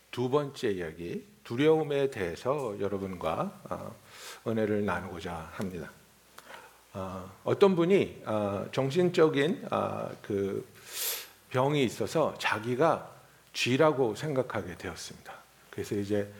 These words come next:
정신과 병동을 드나들면서, 아, 수개월 동안 상담과 또, 아, 약물 치료를 받으면서 드디어 '나는 쥐가 아니고 사람이다.'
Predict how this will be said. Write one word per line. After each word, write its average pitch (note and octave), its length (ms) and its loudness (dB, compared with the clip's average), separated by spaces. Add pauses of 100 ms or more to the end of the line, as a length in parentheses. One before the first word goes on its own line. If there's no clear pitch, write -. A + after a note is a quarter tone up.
(320)
정신과 C3 640 6
병동을 A#2+ 540 4
드나들면서, A2 960 2
아, F#2 320 -2
수개월 D3 520 4
동안 G#2+ 360 0
상담과 A#2+ 720 0 (560)
또, G#2+ 420 4
아, G#2 220 4
약물 C3+ 320 4
치료를 A#2 400 2
받으면서 F#2+ 800 -4
드디어 G#2+ 500 0
'나는 A#2+ 320 0
쥐가 A2+ 300 2
아니고 F2+ 320 -4
사람이다.' A2 800 0